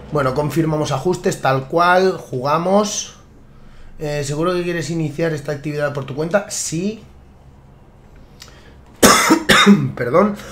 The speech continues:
<coughs> Y como podéis ver, pues podemos elegir coche, vamos a elegir el Centorno. Y continuar.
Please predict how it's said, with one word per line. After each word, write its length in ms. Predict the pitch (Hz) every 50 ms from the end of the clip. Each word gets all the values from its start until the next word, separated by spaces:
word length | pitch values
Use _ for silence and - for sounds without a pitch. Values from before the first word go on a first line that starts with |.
| - - - - - - - - - - - - - - - - - - - -
<coughs> 720 | - - - - - 214 226 160 156 147 135 123 113 107 104 98 - - - - - - - - - - - - - - - - -
Y 60 | 170
como 160 | 180 196 196
podéis 260 | 147 160 156 160 151
ver, 140 | 147 165 -
pues 140 | - 135 131
podemos 300 | - 123 113 113 107 107
elegir 380 | 113 104 101 - 113 107 -
coche, 400 | - 151 156 160 160 - 190 196
vamos 280 | 202 147 127 127 120 131
a 20 |
elegir 420 | 123 113 - - - 131 127 123 117
el 360 | 113 113 110 110 110 107 101
Centorno. 640 | - - 117 110 - 170 175 190 196 202 226 247 247 - - - - - - - - - - - - - - - - - - - - - - - - - - - - - - - - - -
Y 380 | 214 220 220 226 226 214 202 - - - - - - -
continuar. 640 | - 143 131 127 101 131 123 117 113 113 104 - -